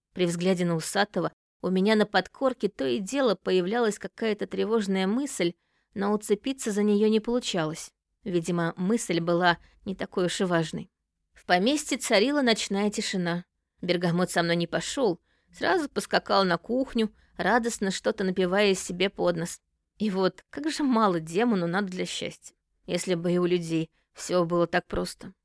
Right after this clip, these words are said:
По пути до покоев Арсарвана мне никто не встретился. Боясь быть застигнутой слугами в коридоре,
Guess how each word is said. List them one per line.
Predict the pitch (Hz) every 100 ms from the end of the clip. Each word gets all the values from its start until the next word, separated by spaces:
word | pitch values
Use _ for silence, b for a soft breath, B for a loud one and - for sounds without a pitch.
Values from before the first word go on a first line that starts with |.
| _ _ _ _
По | 180
пути | - 190 277
до | 233
покоев | - 180 - 214 208 175
Арсарвана | 175 175 170 170 240 247
мне | 208 185
никто | 226 220 185
не | 202
встретился. | - 175 165 170 170 - 180 - _ _ _ _
Боясь | 190 185 185 208 190
быть | 170 190 170
застигнутой | 180 - - 220 190 180
слугами | - 190 208 185
в | 180
коридоре, | - 180 175 254 208